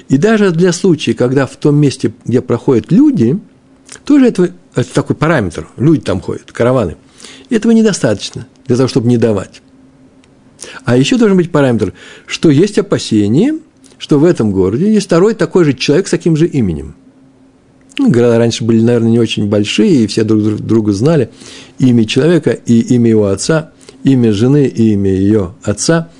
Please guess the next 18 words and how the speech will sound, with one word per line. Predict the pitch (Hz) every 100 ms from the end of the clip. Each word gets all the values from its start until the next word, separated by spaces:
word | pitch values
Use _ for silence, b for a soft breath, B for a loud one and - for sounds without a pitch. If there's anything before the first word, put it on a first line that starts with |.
| B
Видите, | 135 131
эти | 101 98
четыре | - 123 113 113
имя | 101
совпадают, | - 92 120 139 165 131 - -
город | 120 117 -
тот | 98 -
самый | - 151 131
написан. | 123 113 107 - B B
Вот | 147 151
если | 156 135
мы | 139
в-, | 117 101
знаем, | 107 147 139 98
что | - 104
в |
нашем | 123 104 95
городе, | 123 113 87